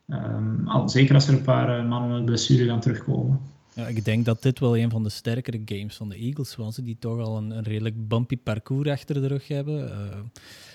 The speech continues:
Speaker 2: eh, Carson
Speaker 1: Ja, die hadden
Speaker 2: Wentz.
Speaker 1: eigenlijk geen receivers meer op overschot,
Speaker 2: Nee,
Speaker 1: hè.
Speaker 2: voilà, dan
Speaker 1: Alshon Jeffrey, Deshaun Jackson, die mannen zijn nog allemaal oud.
Speaker 2: Ja, Jalen Reagor ook. Dus, eh, ja, dan, dan moet je inderdaad met, met zo'n mannen als een Travis Fulgham gaan komen. En ja, dan,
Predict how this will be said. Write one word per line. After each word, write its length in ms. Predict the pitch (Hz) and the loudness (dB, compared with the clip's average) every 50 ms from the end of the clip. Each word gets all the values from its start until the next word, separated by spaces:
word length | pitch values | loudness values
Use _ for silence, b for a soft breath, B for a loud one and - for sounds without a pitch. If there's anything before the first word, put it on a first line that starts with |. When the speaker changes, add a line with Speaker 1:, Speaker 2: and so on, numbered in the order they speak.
| B B 139 B _ | B B -20 B _
Speaker 2:
eh, 180 | - 104 101 92 95 | -4 -4 -4 -4 -4
Carson 300 | - - 98 95 - 135 | -2 -2 0 0 0 2
Speaker 1:
Ja, 60 | 123 | 2
die 80 | 113 120 | 2 4
hadden 180 | 120 107 123 131 | 4 4 4 4
Speaker 2:
Wentz. 60 | 135 | 4
Speaker 1:
eigenlijk 240 | 131 139 147 139 - | 6 6 6 6 6
geen 180 | - 147 143 | 6 6 6
receivers 420 | 120 110 - - 147 156 147 143 - | 6 4 4 2 2 2 2 2 0
meer 220 | 131 127 120 117 | 0 0 0 -2
op 140 | 107 - 120 | -2 -2 -2
overschot, 460 | 117 113 113 - 143 156 208 - - | -4 -4 -4 0 2 2 2 4 4
Speaker 2:
Nee, 100 | 143 147 | 4 6
Speaker 1:
hè. 40 | 139 117 117 | 6 4 4
Speaker 2:
voilà, 400 | 110 120 120 131 151 175 175 143 | 2 4 4 6 6 6 4 6
dan 100 | 127 127 | 8 8
Speaker 1:
Alshon 260 | 123 123 - 135 123 | 8 8 8 6 4
Jeffrey, 480 | - - 131 151 143 - 160 156 156 147 | 4 4 4 4 4 4 6 6 6 6
Deshaun 360 | 135 123 - - 131 120 120 | 6 2 2 0 0 -2 0
Jackson, 420 | 110 117 123 139 143 - 156 151 147 | -2 0 0 0 0 0 2 4 4
die 80 | 135 | 4
mannen 200 | 120 120 117 117 | 4 4 0 0
zijn 120 | 117 117 113 | 0 0 0
nog 100 | 107 110 | 0 2
allemaal 320 | 123 135 131 127 127 123 | 2 2 4 4 2 2
oud. 260 | 139 160 - - - - - - | 2 0 0 -2 -6 -12 -14 -4
Speaker 2:
Ja, 220 | - 120 120 120 117 117 | 0 2 4 4 4 4
Jalen 320 | - 127 120 117 117 113 | 2 4 4 4 4 6
Reagor 320 | 110 117 113 113 110 107 | 6 6 6 6 4 4
ook. 360 | 110 120 131 135 - - 127 113 | 4 4 2 2 0 0 0 2
Dus, 220 | 113 113 110 104 | 2 2 2 2
eh, 100 | 110 110 | 2 0
ja, 120 | 113 110 | 0 0
dan, 200 | 107 113 107 107 107 | 0 -2 -4 -6 -6
dan 280 | 113 110 104 107 110 113 | -6 -4 -4 -4 -2 -2
moet 200 | 113 117 123 - | -2 -2 0 0
je 60 | 160 | 0
inderdaad 440 | 143 139 139 135 135 139 139 143 143 | 2 2 2 4 4 2 2 2 4
met, 180 | 135 131 127 | 4 4 6
met 160 | 127 127 127 120 | 6 4 4 6
zo'n 160 | 127 123 120 | 6 6 6
mannen 280 | 120 117 117 120 117 | 6 6 6 6 6
als 120 | 117 120 113 | 4 4 4
een 100 | 127 117 | 2 2
Travis 340 | - - 123 117 113 117 - | 4 4 4 4 4 2 0
Fulgham 400 | - 135 139 143 147 151 151 143 | 2 2 4 4 4 2 2 2
gaan 180 | 139 143 139 | 2 0 0
komen. 340 | - 151 139 139 139 139 110 | 0 0 0 0 0 0 -2
En 80 | 113 110 | -2 -2
ja, 180 | 104 101 - - | -2 -4 -6 -8
dan, 260 | - 110 107 98 117 | -10 -10 -10 -10 -14